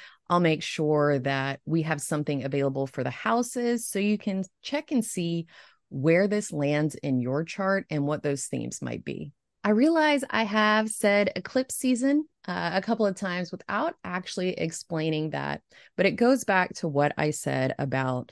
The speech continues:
solar eclipses aligning with the new moon and lunar eclipses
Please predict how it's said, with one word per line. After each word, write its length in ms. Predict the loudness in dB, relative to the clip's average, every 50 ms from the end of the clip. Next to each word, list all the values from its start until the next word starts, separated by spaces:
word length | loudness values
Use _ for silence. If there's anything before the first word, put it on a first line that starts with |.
| _
solar 400 | _ -8 -2 0 2 2 2 2
eclipses 580 | 2 0 0 0 -2 -2 -2 -2 -4 -4 -4 -4 -4
aligning 500 | -4 -2 0 0 2 2 4 4 4 4
with 160 | 2 0 -2
the 100 | -2 -2
new 220 | 0 2 2 2 2
moon 340 | 2 0 0 0 -2 -2 -4 -6 -14 -20 -20 -20 -20 _ _ _ -2
and 440 | 0 0 2 2 2 0 -2 -2 -4 -2
lunar 400 | 0 4 6 6 6 6 4 0
eclipses 880 | -4 -6 -8 -6 -6 -6 -6 -6 -8 -10 -8 -6 -6 -6 -8 -10 -14